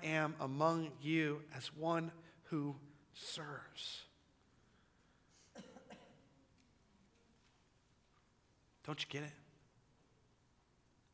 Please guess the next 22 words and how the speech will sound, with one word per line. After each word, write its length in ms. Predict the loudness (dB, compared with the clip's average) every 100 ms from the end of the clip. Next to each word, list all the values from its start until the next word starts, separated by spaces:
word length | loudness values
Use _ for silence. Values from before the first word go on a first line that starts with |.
| _ -20 -20 -20 _ _ -20 _ _ _ _ -20 -20 -20 -20 _ _ -20 -20 -20 -20 -18 -10
If 180 | -8 0
you 80 | 4
want 140 | 4
to 60 | 4
be 100 | 0
great 320 | 0 0 -2
in 120 | -6 -6
the 80 |
kingdom 460 | -6 -4 -4 -6 -10 -12
of 120 | -12
God, 420 | -8 -6 -8 -12 -18 -20 _ _ _ -20 _ _ _ _ _ _ _ -20 -20 _ -20 -20 -20 _ -20 -20 _ -20 -20 -20 _ -20 -12
you 80 |
have 140 | -10 -10
to 60 |
be 120 | -10 -8
least. 480 | -10 -6 -4 -4 -8 -18 _ _ -20 -20 _ _ _ _ -20 -20 -20 -20 -2
You 80 | 2
have 100 | 2
to 80 | 2
be 160 | 2
like 340 | 4 4 2 -4
little 340 | 0 0 -2